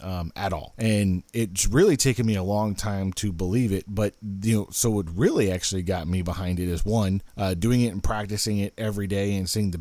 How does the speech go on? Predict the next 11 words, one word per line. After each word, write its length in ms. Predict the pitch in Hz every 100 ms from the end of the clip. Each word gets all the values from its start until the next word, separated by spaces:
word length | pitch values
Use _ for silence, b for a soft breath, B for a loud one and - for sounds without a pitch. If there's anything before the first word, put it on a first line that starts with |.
| 82
long-term 480 | 98 101 107 104 95
benefits 480 | 95 90 - 92 98
of 120 | 87
it. 140 | 101
And 260 | 104 92 -
two, 520 | - 208 113 95 92 - -
uh, 260 | 101 98
the 100 | 92
science 460 | - 151 160 101 101
actually 300 | 95 - 90
proves 600 | - 95 90 85 85